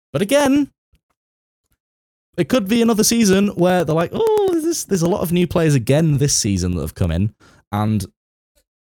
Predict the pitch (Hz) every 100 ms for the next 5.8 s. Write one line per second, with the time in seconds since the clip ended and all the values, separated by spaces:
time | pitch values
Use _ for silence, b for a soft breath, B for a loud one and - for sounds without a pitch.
0 | _ _ _ _ _ _ - 123 196 185
1 | 143 196 202 196 196 202 185 180 156 160
2 | 160 139 - 123 147 160 131 135 135 135
3 | 139 135 117 131 135 120 117 95 - _
4 | - 123 131 123 127 - - 135 147 143
5 | 139 b b b b - 123